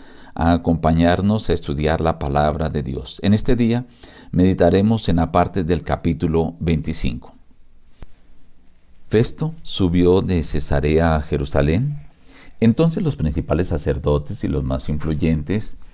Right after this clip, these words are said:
de los judíos se presentaron ante él contra Pablo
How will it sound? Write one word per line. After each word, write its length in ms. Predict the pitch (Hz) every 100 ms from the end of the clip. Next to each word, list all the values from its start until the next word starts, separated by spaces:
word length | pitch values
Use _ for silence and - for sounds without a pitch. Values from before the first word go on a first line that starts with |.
| -
de 140 | 85
los 120 | 90 92
judíos 420 | 104 101 110 123
se 140 | 131
presentaron 680 | 117 113 120 107 101 95 98
ante 400 | 92 85 71 73
él 140 | 80
contra 420 | - 80 - 69
Pablo 380 | - 76 73 98